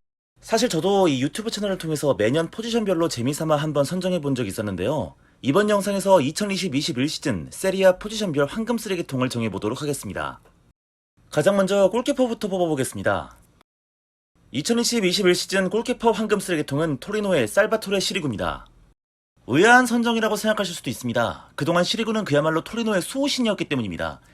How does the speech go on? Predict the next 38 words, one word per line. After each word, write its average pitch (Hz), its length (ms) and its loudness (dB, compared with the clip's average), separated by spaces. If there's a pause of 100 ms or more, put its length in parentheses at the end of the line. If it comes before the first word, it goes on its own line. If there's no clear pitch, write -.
(220)
토리노의 240 400 2
빈약한 180 360 0
수비를 185 320 -2
다 151 160 -2
커버해줬었는데요. 147 960 0 (220)
시리구가 254 480 4
못 135 120 2
나가면 208 380 4
토리노가 233 400 0
진다라는 180 560 6
말이 143 240 4
농담이 127 420 2
아니었을 135 400 0
정도였습니다. 87 720 -6 (600)
하지만 202 420 6
확실히 214 480 -2
이번 214 220 2
시즌의 208 280 -2
시리구는 180 440 -2
지난 147 240 0
시즌과는 160 420 -2
조금 139 240 -4
다른 165 320 -2
모습이었는데요. 104 800 -4 (320)
우선 190 260 -2
지난 180 240 2
시즌 208 380 -2
서른여섯 202 480 -4
경기 185 240 -2
삼천이백사십 214 840 -4
분을 185 200 -4
뛰면서 156 400 -4
육십사 - 400 -10
실점을 180 320 -2
했던 143 240 -4
것과 135 100 2
비교했을 113 360 -4
때 135 300 0